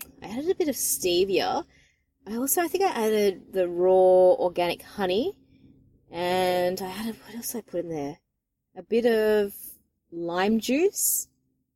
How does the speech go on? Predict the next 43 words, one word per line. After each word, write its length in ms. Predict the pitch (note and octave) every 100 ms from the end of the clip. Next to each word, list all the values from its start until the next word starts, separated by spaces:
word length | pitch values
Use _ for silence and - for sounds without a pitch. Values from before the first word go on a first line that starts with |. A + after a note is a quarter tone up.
| _ _
And, 960 | F3+ F3+ F3+ F#3 F3+ F3+ F3+ F3 F3+ F#3+ F#3+ - -
I 40 | G3+
don't 140 | E3
know, 180 | D3 D#3
something 320 | - - D#3
else, 180 | C3+ -
something 280 | - E3+ D3
else 160 | C#3+
went 140 | D3+ C3
in 80 | C#3+
there. 160 | D3
There's 160 | F3+ G#3
a, 80 | B3
there's 240 | A#3 C4
our 140 | C4
recipe 360 | A#3+ A#3+ - A#3+
on 140 | F#3+
our 100 | F3
blog. 320 | D#3 D#3 C#3+ - _ - - -
Anyway, 240 | G#3+ F#3+
the 100 | F3+
base 300 | E3+ G3+ B3+
was 100 | A#3+
basically 880 | F3+ F3+ F#3+ - E3+ E3 E3 D3+ - _ _ _ _ _
dates 560 | E3 C4 - - - - _ _ _ -
and 360 | D3+ D3 D3+ - _
pecan 320 | D4 - E3+
nuts. 420 | - - - - - _ _ _ -
Now, 180 | F#3
a 20 | F3+
little 400 | G#3 C4 D#4+ D#4+
tiny 440 | - D#4 D#4+ D#4+
bit 120 | A#3+
of 100 | A#3+
organic 340 | F#3+ G#3 F#3+ F#3+
cacao, 300 | G#3 G3+ G#3+
and 100 | G3
that 100 | F#3
was 140 | F#3+
it. 200 | A#3+ - _ - -
So 140 | - B3+
anyway, 240 | C4 A#3+
I 300 | A3+ F#3